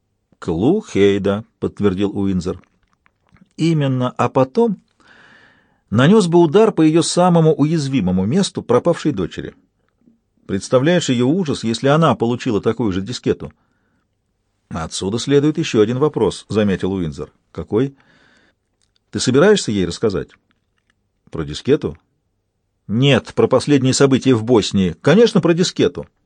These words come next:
Майрон размышлял недолго. «Пожалуй, у меня нет выбора.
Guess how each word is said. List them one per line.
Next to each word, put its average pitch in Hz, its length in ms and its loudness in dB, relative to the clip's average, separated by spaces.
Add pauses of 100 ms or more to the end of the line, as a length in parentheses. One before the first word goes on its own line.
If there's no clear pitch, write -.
(280)
Майрон 113 460 -2
размышлял 107 500 -2
недолго. 113 500 0 (1200)
«Пожалуй, 117 680 -2 (840)
у - 80 -6
меня 104 200 0
нет 117 180 -2
выбора. 80 360 -4